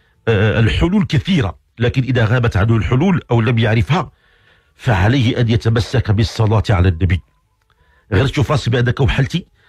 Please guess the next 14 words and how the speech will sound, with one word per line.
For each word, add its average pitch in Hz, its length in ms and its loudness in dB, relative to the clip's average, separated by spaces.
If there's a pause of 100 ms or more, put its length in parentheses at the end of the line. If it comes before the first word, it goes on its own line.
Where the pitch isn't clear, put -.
(240)
ما 110 120 -2
عندك 120 280 0
حتى - 200 -2
شي - 140 -2
طريق - 280 -2
من 123 60 0
الطرق، 107 400 -2 (300)
ما 120 80 -2
تفكرش - 460 -4
كثير 104 300 -2 (460)
وما 117 160 0
تبقاش - 280 -4
تستشر - 420 -2
كثير. 120 360 -2